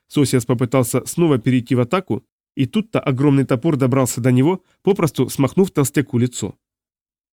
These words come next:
Томас Хватало, который стоял метрах десяти от того места, опираясь на копье, почувствовал, как на его руку упали капли теплой крови.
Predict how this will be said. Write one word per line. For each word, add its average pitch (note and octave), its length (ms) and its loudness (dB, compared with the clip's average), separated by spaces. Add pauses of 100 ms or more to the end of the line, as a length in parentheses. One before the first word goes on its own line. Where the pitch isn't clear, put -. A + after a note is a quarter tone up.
(500)
Томас C3+ 280 2
Хватало, C#3 440 0 (220)
который C3 280 2
стоял C3 380 0
метрах C3 340 2
десяти C3+ 400 0
от A#2+ 140 0
того C#3 180 2
места, C3 300 0
опираясь B2 420 0
на B2+ 120 -2
копье, C#3 360 -2 (420)
почувствовал, C#3+ 480 0
как C3 180 -4
на C#3 60 4
его C3 220 4
руку B2+ 340 -2 (100)
упали E3 320 0
капли C3+ 360 0
теплой B2+ 360 0
крови. G#2 380 -6